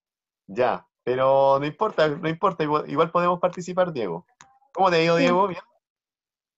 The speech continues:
Speaker 2: Bien.
Speaker 1: Qué bueno. Diego, la primera pregunta dice, "Can you play volleyball?".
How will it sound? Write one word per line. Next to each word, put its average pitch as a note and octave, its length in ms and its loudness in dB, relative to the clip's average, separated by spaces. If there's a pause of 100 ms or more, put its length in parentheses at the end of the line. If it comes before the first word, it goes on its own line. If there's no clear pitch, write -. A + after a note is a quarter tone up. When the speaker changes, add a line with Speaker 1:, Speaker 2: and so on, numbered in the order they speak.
(200)
Speaker 2:
Bien. G#3+ 340 -4 (520)
Speaker 1:
Qué G2 100 -4
bueno. G2+ 420 -4 (380)
Diego, C#3 720 0
la C3+ 160 0
primera G3 340 -2
pregunta E3+ 680 -2
dice, B2 420 -10
"Can F#3+ 260 -4
you F#3 160 -6
play D#3+ 280 0
volleyball?". G2 920 -4